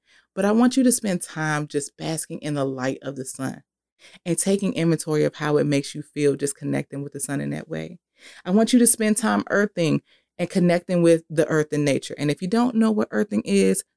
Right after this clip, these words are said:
take your shoes off and put your feet in some grass, honey, and connect with the energy. That's literally all I want you to do in the aftermath of this. Just connect with the, the warmth and the light that comes with the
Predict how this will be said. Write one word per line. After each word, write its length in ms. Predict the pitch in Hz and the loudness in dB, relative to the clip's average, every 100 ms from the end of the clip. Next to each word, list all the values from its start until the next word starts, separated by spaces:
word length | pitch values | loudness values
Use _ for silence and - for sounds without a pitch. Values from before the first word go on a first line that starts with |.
| _ | _
take 200 | - 277 | -4 0
your 60 | 254 | 2
shoes 280 | 247 226 208 | 4 4 4
off 160 | 208 | 0
and 80 | 202 | -2
put 180 | 196 196 | -4 -2
your 80 | 180 | -4
feet 220 | 185 - | -2 -2
in 60 | |
some 240 | 156 160 147 | 0 0 -2
grass, 440 | 151 160 165 160 | 0 2 4 4
honey, 260 | 156 147 - | 4 0 0
and 100 | - | -4
connect 360 | 147 143 143 | -2 -2 -4
with 100 | 151 | -8
the 100 | - | -8
energy. 480 | - 143 139 131 127 _ - _ - | 0 2 2 -2 -6 _ -20 _ -8
That's 340 | 151 226 254 | 2 2 4
literally 440 | 247 254 233 226 - - | 4 6 6 4 2 -2
all 240 | 170 190 | 0 2
I 100 | 180 | 2
want 300 | 175 165 156 | 2 0 0
you 80 | 165 | -4
to 160 | - 139 | -4 -4
do 320 | 139 127 135 _ _ - | -2 -2 -4 _ _ -4
in 100 | 151 | -2
the 120 | - | 0
aftermath 560 | 151 151 147 139 131 - | -2 -4 -2 0 -2 -6
of 120 | 143 | -4
this. 220 | 131 127 _ _ 156 | -2 -2 _ _ -2
Just 280 | 196 202 | 0 2
connect 680 | - 196 165 156 160 - - _ _ | 2 2 4 4 2 -2 -16 _ _
with 220 | 156 151 | -4 -4
the, 280 | - 147 139 | 0 0 0
the 100 | - | 0
warmth 580 | 135 135 151 156 139 - _ _ _ | -4 -2 0 2 0 -4 _ _ _
and 160 | 160 147 | -4 0
the 100 | 131 | 0
light 380 | 135 139 139 - | 2 2 0 -2
that 160 | 127 | -6
comes 300 | - 143 139 | -4 -4 -2
with 180 | 143 139 | -4 -6
the 120 | - | -8